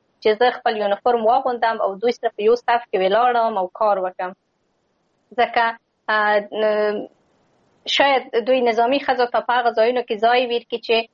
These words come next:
آ، اصلاً، آ، یوه ښځه ونه کړی شي، مثلاً هلته هغه خپل لیاقت یا خپل هغه وښیي. آ، شاید ډېر عادي ځایونو کې کار وکړي، اما دا شی موږ ته قبول مورد نه دی او شاید بعضاً موږ فکر کوو د مو دوستانو سره چې شاید موږ ته نور اجازه نشته وي چې موږ خپل حتی یونیفورم واغوندو.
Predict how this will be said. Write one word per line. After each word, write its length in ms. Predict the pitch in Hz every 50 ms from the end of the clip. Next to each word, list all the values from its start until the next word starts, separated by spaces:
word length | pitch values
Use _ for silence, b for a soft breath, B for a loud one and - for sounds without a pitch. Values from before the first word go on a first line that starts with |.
| _ _ _ _ 220
آ، 280 | 208 202 196 - -
اصلاً، 280 | 208 - - 233 233 240 233 220 214 214 208
آ، 260 | 202 202 202 208 202 202 202 202 196 202 - -
یوه 140 | 214 208
ښځه 320 | 208 - 254 240 240 220 220
ونه 140 | 226 226 240
کړی 260 | 240 - 240 220 214
شي، 200 | 214 - 233 220
مثلاً 640 | 208 208 208 - - 202 208 214 214 214 214 208 208 -
هلته 240 | 214 214 - 208 202
هغه 120 | 202 202
خپل 360 | 202 - - - 226 220 214
لیاقت 680 | 208 202 196 202 202 - - 247 226 220 220 220 -
یا 120 | 214 202 202
خپل 520 | - - _ 220 208 208 208 202 202 196
هغه 220 | 196 196 190 - 226
وښیي. 520 | 220 214 - - - 220 208 208 220 220 220 _ _ _ _ _ _ _ _ -
آ، 380 | - 196 196 190 196 196 196
شاید 260 | 202 - - 233 220 202
ډېر 180 | 220 233 233
عادي 280 | 220 208 208 233 247 254
ځایونو 300 | 247 233 226 226 220 220
کې 160 | - - 226 -
کار 200 | - 240 214 214
وکړي، 360 | 214 220 214 - 226 214 214
اما 240 | 208 208 214 220 220
دا 100 | 220 214
شی 200 | 214 - 226 220
موږ 100 | 220 226 -
ته 140 | 220 208 214 - -
قبول 300 | 202 202 220 220 220 214
مورد 220 | 208 202 214 220 -
نه 100 | 233 233
دی 180 | 233 247 226 226 220 220 214
او 140 | 202 202 208 - -
شاید 200 | 226 226 220 - - _ _ _ - - 226
بعضاً 220 | 233 233 226 233 226
موږ 180 | 220 226 233 240 -
فکر 240 | 247 240 - 233 226 -
کوو 260 | 240 220 226 240 240 240 - _ _ _ _ _
د 40 | 233
مو 100 | 226 220
دوستانو 440 | 208 220 214 - - 254 247 247 240
سره 180 | 240 247 233 226
چې 120 | - -
شاید 240 | - - 233 226 214
موږ 140 | 233 240 233
ته 100 | 226 220
نور 200 | 220 233 233 220
اجازه 360 | 214 196 214 208 208 226 240
نشته 300 | 262 285 277 - 285 220
وي 80 | 202
چې 120 | 196 - 220
موږ 60 | 214
خپل 240 | - - - 214 220
حتی 280 | 226 196 - - 208
یونیفورم 480 | 202 190 196 - - 220 220 202 190 190
واغوندو. 480 | 190 185 180 180 - 190 190 - 196